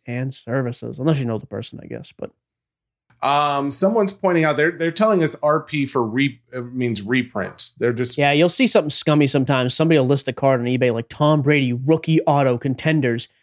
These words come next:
Speaker 1: Like, everything's caps, like, real highlighted, and it says R P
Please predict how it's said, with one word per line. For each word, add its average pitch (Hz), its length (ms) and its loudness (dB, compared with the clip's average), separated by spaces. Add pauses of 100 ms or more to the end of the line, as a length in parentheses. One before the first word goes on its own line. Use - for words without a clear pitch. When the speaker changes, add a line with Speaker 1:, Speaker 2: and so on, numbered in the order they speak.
(220)
Speaker 1:
Like, 135 120 0
everything's 170 360 2
caps, 151 540 -2
like, 131 100 -4
real 147 180 2
highlighted, 147 440 0
and 127 80 -4
it 123 60 -6
says 127 160 -10 (100)
R 135 200 2
P 120 340 -8